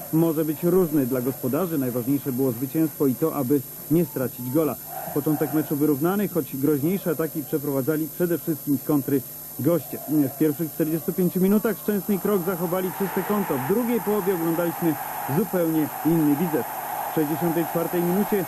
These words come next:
Marek Citko, dokładne dośrodkowanie, Jacek Dębiński zdobywa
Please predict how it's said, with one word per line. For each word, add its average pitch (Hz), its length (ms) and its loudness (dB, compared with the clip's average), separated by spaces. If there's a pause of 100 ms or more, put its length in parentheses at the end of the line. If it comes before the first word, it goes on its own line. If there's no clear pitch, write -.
(160)
Marek 190 380 0 (380)
Citko, 208 440 0 (200)
dokładne 202 500 0
dośrodkowanie, 196 800 0
Jacek 180 300 0
Dębiński 170 580 0
zdobywa 151 420 0